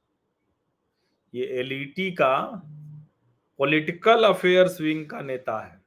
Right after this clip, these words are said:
प्रमुख है और फॉरेन रिलेशंस डिपार्टमेंट देखता है। ये हाफिज मोहम्मद सईद का नजदीकी रिश्तेदार है। छब्बीस नवंबर दो हज़ार आठ हमले के पीछे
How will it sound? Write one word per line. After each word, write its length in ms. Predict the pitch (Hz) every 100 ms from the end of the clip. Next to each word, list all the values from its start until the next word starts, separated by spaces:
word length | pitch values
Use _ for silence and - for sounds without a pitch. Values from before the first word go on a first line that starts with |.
| _ _ -
प्रमुख 360 | 131 131 -
है 60 | 101
और 140 | 110
फॉरेन 380 | - 135 147 151
रिलेशंस 420 | 135 135 156 156
डिपार्टमेंट 460 | 139 135 123 127 120
देखता 280 | 107 - -
है। 160 | - _ _ _ _ _ _ _ _ _ _ _ _ _ _ _ _ _ _ _ _ _ _ _ 117
ये 160 | 139
हाफिज 540 | 143 139 147 - 202 185
मोहम्मद 600 | 165 147 151 175 190 180
सईद 500 | - 147 160 202 190
का 540 | 170 170 - - _ _ _ _ 120
नजदीकी 600 | 139 139 143 170 190 202
रिश्तेदार 540 | 190 196 196 202 190
है। 280 | 120 87 _ _ _ _ _ _ _ _ _ _ _ _ _ _ -
छब्बीस 520 | - 143 151 185 185
नवंबर 320 | 180 180 185
दो 140 | 175 170
हज़ार 240 | 185 190
आठ 260 | 185 180 180
हमले 220 | 180 185
के 100 | 185
पीछे 460 | 185 175 190 190